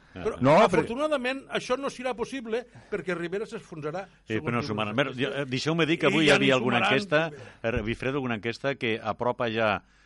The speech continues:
Speaker 1: el P P als socialistes i
Speaker 3: Sí,
Speaker 1: que Vox lo
Speaker 3: sí.
Speaker 1: posa a tercera força,
Speaker 3: I,
Speaker 1: eh?
Speaker 3: i ojo, no li ti-,
Speaker 2: Escolta'm,
Speaker 3: no, no li
Speaker 2: escolta'm,
Speaker 3: surti el
Speaker 2: escolta'm.
Speaker 3: tiro per la culata. És a dir, aquí Pedro Sánchez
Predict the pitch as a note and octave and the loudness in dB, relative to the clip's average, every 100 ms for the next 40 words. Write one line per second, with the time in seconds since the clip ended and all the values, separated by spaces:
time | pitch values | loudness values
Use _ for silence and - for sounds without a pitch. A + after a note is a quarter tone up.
0 | _ _ G2+ F#2+ G2 G#2 G#2+ G2+ F2+ A2+ | _ _ -2 -2 -2 0 0 0 -2 -8
1 | - E2+ G2 - D3 D3+ - _ _ - | -8 -8 -10 -6 -6 -6 -14 _ _ -8
2 | A2+ A2 A#2 A#2+ C3+ G#2 A#2 A#2 B2 A2 | -2 0 0 0 -4 -2 0 0 -2 -4
3 | - G#2 F#2+ F#2 A#2+ E2+ A#2+ A#2+ B2+ C3 | -4 -4 -2 -2 -2 -4 -2 -2 -2 -4
4 | C3 E3 E3 D3+ D#3+ F#3 G3 F#3+ D3 C#3 | -2 -2 -2 -2 -4 0 2 2 0 -2
5 | D3 F3+ E3 D3+ D3 C#3+ C#3 D3+ D#3+ C3+ | -2 -4 -4 -2 -2 -2 -2 -2 -2 -2
6 | - A2+ G#2 - A#2 A#2+ A2 - G2+ A#2 | -2 -4 -4 -4 -2 -2 -2 -6 -8 -6
7 | A2+ D#3 D3 C#3+ C#3+ | -4 -4 -4 -2 -4